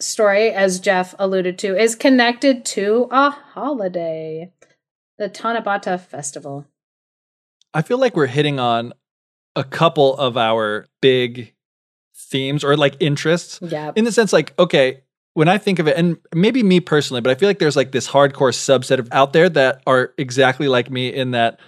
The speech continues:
Speaker 2: their favorites are, like, geomythology stories,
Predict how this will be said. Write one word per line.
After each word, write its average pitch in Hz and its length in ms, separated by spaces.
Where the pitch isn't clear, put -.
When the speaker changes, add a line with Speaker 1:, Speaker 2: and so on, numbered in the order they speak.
Speaker 2:
their 139 100
favorites 139 360
are, 120 100
like, 113 260
geomythology 147 760
stories, 147 680